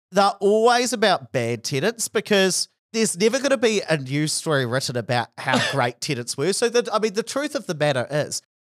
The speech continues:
Speaker 1: I've actually never had a bad tenant. Now, my career in property investment isn't nearly as long as you. I'm sure I'll have some at one point in time.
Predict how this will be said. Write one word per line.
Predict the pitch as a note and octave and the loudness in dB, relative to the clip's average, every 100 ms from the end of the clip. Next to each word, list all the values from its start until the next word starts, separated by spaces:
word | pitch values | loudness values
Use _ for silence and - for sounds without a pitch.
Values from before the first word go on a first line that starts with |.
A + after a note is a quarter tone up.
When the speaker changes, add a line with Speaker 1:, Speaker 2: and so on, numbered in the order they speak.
| - | 0
Speaker 1:
I've | G3+ B3 | 2 4
actually | A3 D3+ D#3 | 2 0 -2
never | C#3+ B2 | -2 0
had | F#3+ G#3+ | 0 0
a | |
bad | C#3 A#2 F#2+ | 0 -2 -4
tenant. | A#2 E2+ | -10 -6
Now, | C#3 C3+ | -4 -2
my | A#2 | -4
career | - G#2 F#2 | -6 -12 -12
in | |
property | F#2 G#2+ G2 G2 | -12 -12 -10 -12
investment | G2+ - G#2+ G2+ | -10 -10 -8 -10
isn't | G2+ | -12
nearly | G#2 A2 G#2+ | -10 -10 -6
as | A2+ | 0
long | A#3+ B3 | 0 2
as | - | -2
you. | F#2+ | -6
I'm | F#2+ | -8
sure | - G#2 | -10 -10
I'll | |
have | G#2 A#2+ | -8 -6
some | - A#2 | -6 -8
at | A2+ | -8
one | D#3+ G#3+ | -8 -8
point | G3+ D3 | -8 -8
in | G#2 | -12
time. | - F#2+ | -14 -16